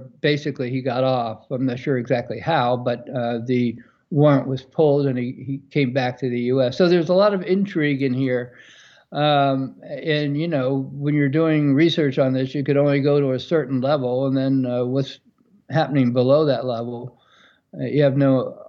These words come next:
idea about, and that's where it is. So the idea is I do this chapter, and hopefully maybe somebody will be able to,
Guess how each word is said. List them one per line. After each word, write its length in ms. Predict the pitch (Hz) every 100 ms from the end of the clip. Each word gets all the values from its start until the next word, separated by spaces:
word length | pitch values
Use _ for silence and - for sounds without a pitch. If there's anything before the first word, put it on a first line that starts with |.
| _
idea 320 | 147 135 208
about, 340 | 156 113 113 -
and 120 | 135
that's 220 | 139 143
where 160 | 151 127
it 80 | 165
is. 260 | 131 131
So 260 | 165 147 135
the 200 | 127 147
idea 340 | 143 143 160
is 120 | 139 135
I 100 | 127
do 180 | 147
this 220 | 139 127 -
chapter, 580 | - 147 147 - 143 131
and 260 | 127 123
hopefully 480 | 120 143 - 139 135
maybe 420 | 131 131 131 139
somebody 400 | 131 147 135 131
will 100 | 127
be 200 | 113 131
able 200 | 127 120
to, 220 | 117 110